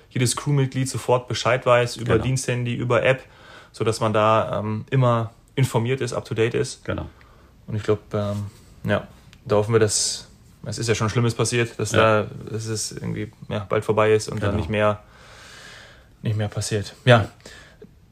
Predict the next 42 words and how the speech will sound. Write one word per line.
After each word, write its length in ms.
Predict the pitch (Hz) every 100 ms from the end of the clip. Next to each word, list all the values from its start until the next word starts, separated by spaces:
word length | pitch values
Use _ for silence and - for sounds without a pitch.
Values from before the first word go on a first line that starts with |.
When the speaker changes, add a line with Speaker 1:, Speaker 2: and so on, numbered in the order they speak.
| _ -
Speaker 1:
Mm, 260 | 143 143 139 - _ _ _ _ _ - -
schwierig 280 | - 139 139
ist, 120 | 139
die 60 | 131
Tour 200 | 147 147
wieder 120 | 147
zu 100 | 143
bekommen, 300 | 143 156 170
aber 640 | - 127 120 123 117 - - _ - _ _ _ _ _ _ -
ich 100 | 135
freu 100 | 147
mich 100 | 180
auf 80 | 165
den 100 | 147
Rückflug. 420 | 196 - 330 - - -
Ja, 240 | 160 240 - -
das, 280 | 139 -
ähm, 520 | 104 143 143 143 123 - - - -
auf 140 | - 131
dem 60 |
Hinflug 200 | 170 180
konnte 140 | 190 180
ich 60 |
ein 60 | 170
bisschen 200 | 170 160
schlafen, 240 | 170 214
das 100 | 175
hab 60 | 165
ich 60 | 165
ja 60 |
vorhin 260 | 156 165 170
schon 140 | 180
gesagt, 260 | 165 214 -
im 80 | -
ersten 260 | 185 -
Teil. 280 | 175 170 185 - - - -
Du 140 | 165 160
wirst 200 | 147 -
auch 180 | 185 208
wieder, 340 | 214 226 - - -
ihr 80 |
seid, 400 | 131 151 160 -